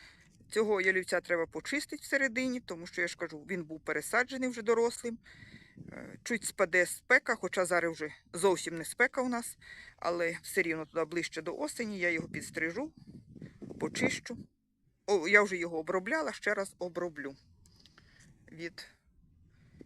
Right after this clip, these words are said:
іржі і хвороб. Ну, ось така.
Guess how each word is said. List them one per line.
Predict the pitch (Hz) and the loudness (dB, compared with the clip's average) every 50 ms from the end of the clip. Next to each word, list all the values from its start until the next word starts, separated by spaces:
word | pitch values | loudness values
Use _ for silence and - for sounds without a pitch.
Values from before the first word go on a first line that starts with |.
| - - | -18 -10
іржі | - 185 175 160 160 156 196 247 277 | -6 -6 -6 -4 -4 -6 -4 -4 -6
і | - - - - 208 | -6 -6 -8 -10 -10
хвороб. | 208 - _ _ - 175 165 139 135 135 - _ _ _ _ _ _ _ - - | -12 -16 _ _ -12 -12 -10 -10 -12 -16 -20 _ _ _ _ _ _ _ -20 -20
Ну, | 226 226 311 370 359 - - - - _ _ - | -16 -14 -14 -14 -14 -14 -16 -18 -20 _ _ -16
ось | 262 254 240 - | -14 -12 -12 -10
така. | - - 175 - - 175 190 | -10 -10 -12 -10 -12 -12 -12